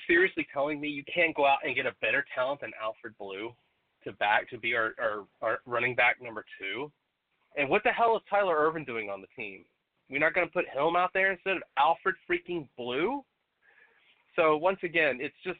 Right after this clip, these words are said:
that, that high level of frustrations. Why do we, why is our personnel what it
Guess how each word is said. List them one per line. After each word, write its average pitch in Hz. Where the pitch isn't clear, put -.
that, 147
that 131
high 202
level 170
of 123
frustrations. 139
Why 143
do 175
we, 156
why 151
is 180
our 180
personnel 147
what 127
it 113